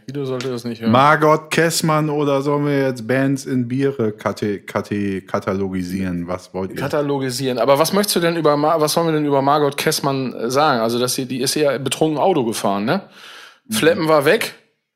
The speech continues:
Speaker 2: Könnten wir uns jetzt generell über Wölki oder, äh, Margot Kessmann oder Maria zwei Punkt null unterhalten? Was wollt ihr? Welche? Was wollt ihr?
Speaker 1: Ja, also irgendwie, äh, ich hab ja, glaub ich, schon mal deutlich zum Ausdruck gemacht,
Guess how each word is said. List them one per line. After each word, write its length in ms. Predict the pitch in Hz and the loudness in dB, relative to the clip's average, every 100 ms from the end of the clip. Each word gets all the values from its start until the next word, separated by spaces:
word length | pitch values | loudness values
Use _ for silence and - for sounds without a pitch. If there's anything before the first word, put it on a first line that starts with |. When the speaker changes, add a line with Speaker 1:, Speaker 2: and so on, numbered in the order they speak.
| _ | _
Speaker 2:
Könnten 340 | - 101 98 104 | -6 -4 -2 -4
wir 80 | 107 | -2
uns 200 | 107 104 | -4 -2
jetzt 340 | 113 101 - | -4 -4 -6
generell 440 | 90 92 87 85 95 | -4 -2 -2 -2 -2
über 340 | 113 95 80 | 0 0 0
Wölki 400 | 87 92 - 110 | 0 -2 -2 -4
oder, 460 | 110 113 113 107 107 | -2 -2 0 -2 -2
äh, 220 | 101 104 104 | -2 0 0
Margot 440 | 104 107 110 110 | 0 0 -2 -4
Kessmann 420 | 139 139 101 92 | -4 -2 -2 -2
oder 380 | 82 90 90 92 | 0 0 0 0
Maria 420 | 95 98 104 101 | 0 0 0 0
zwei 220 | - 104 | 0 -2
Punkt 220 | 101 120 127 | -2 -2 0
null 180 | 123 | 0
unterhalten? 540 | 92 87 85 87 76 85 | 0 0 0 2 0 0
Was 180 | 87 - | -2 0
wollt 220 | 113 113 | -2 0
ihr? 180 | 85 85 | -4 -4
Welche? 440 | - 90 - 85 82 - | -4 -4 -4 -8 -8 -6
Was 220 | 98 - | -4 -2
wollt 220 | 127 120 | -2 -2
ihr? 160 | 76 78 _ _ _ _ _ _ | -6 -8 _ _ _ _ _ _
Speaker 1:
Ja, 440 | 90 107 117 127 | -10 -4 0 2
also 400 | 127 127 127 135 | 2 0 -2 -2
irgendwie, 760 | 110 135 139 123 127 123 127 110 | -4 -4 -4 -4 -4 -4 -4 -8
äh, 300 | - - - - - - - - - _ | -12 -16 -20 -20 -16 -16 -16 -20 -20 _
ich 160 | - - | -8 -6
hab 160 | 123 135 | -4 -2
ja, 120 | 127 | -4
glaub 260 | 131 131 | -2 -2
ich, 80 | 131 | -2
schon 160 | - 135 | -6 -4
mal 320 | 131 131 120 - _ _ - | -4 -4 -6 -12 _ _ -2
deutlich 340 | 131 151 143 | 0 0 -6
zum 160 | - - | -8 -8
Ausdruck 400 | 95 - 127 123 | -8 -8 -10 -8
gemacht, 320 | 127 123 | -6 -6